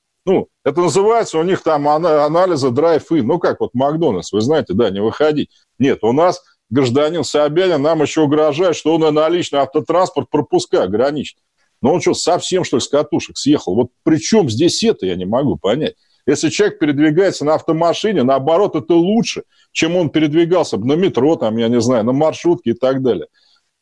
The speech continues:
И у нас еще Попова щас, значит, и грустным тоном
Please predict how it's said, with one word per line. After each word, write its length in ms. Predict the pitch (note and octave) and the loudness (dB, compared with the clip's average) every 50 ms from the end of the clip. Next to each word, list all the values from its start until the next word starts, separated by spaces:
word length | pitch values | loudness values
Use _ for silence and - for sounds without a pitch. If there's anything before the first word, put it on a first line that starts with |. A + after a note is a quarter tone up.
| _ _ _ - | _ _ _ -2
И 40 | B2 | 0
у 40 | |
нас 240 | D#3 G3 A3 G3+ - | 2 2 0 0 0
еще 180 | E3 - - - | -4 -2 -2 -2
Попова 560 | F3+ - - A3+ - - G#3 A#3+ B3 A3+ F#3 | 0 0 0 0 0 0 0 0 2 2 0
щас, 240 | - - G3+ F#3 D3+ | 0 0 0 0 0
значит, 360 | E3 F#3 D#3 - E3 D3+ - _ - | 0 -2 -2 -2 -4 -6 -6 _ -2
и 60 | D#3+ D#3+ | 0 2
грустным 520 | D#3 G#3 A3+ A3+ F#3 - - F3 E3 D3+ | 2 4 4 2 0 0 0 0 0 0
тоном 380 | - A3 A#3 A#3+ A3+ G#3+ F3 | 0 0 2 2 2 2 -2